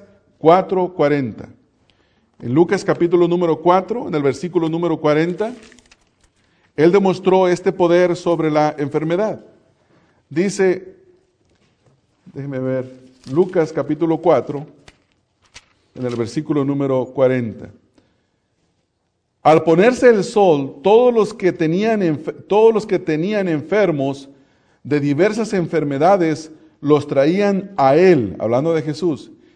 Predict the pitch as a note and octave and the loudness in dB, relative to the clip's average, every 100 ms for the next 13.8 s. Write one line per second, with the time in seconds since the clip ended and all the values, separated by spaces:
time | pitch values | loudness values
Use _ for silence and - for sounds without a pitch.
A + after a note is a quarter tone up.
0 | _ - D#3 D3+ F#3 A3 G3+ C3 F#2 - | _ -6 -4 -4 4 6 8 4 0 -8
1 | - _ _ _ - D3 D#3 F#3 B3 C4+ | -20 _ _ _ 0 2 4 2 2 4
2 | B3+ G3+ F#3 F3+ F3 D3 B2 - - - | 4 4 2 0 0 -2 -6 -12 -20 -6
3 | E3+ D3 C3+ - E3+ A3 G#3+ G3 G#3 G#3+ | 0 0 0 0 2 4 4 2 -2 0
4 | F3+ D3+ E3 G3+ G#3+ A#3+ B3+ - - _ | 0 2 2 0 0 2 2 -2 -20 _
5 | _ _ _ _ C3 C3+ F3 A3 A#3 A#3+ | _ _ _ _ -2 2 6 6 6 2
6 | - - F3 D#3+ F3 E3 A#2 G2+ G#2+ _ | -10 -10 -4 0 2 0 -2 -10 -18 _
7 | _ _ - E3 G3 F3+ - A3 C#4 D4+ | _ _ -4 0 0 -4 -8 -4 -2 -2
8 | D4+ C#4 C#4 C4+ A3 G3 F3+ F3 G3 G#3+ | -4 -4 -2 -2 -2 -4 -4 -4 -4 -6
9 | G#3+ G3 E3 E3+ E3+ - - _ _ - | -2 0 2 0 -4 -6 -20 _ _ -2
10 | G3+ B3 D4 C4+ A3+ C#3 - B3+ A3+ D3 | 2 4 2 0 -4 -6 -4 -4 -4 -4
11 | C3+ A#2+ - C#3+ C#3 F#3 G3+ A3 G#3 F3+ | -6 -6 -4 -4 -2 4 4 4 0 -2
12 | D#3+ F3 F#3+ F#3 G3 F#3 G#3 G3+ G3 D#3+ | -4 -4 -4 -4 -6 -4 -2 -2 -4 -6
13 | C#3+ E3+ F#3+ F#3+ F#3 E3+ D3+ | -4 -4 -2 -4 -4 -6 -6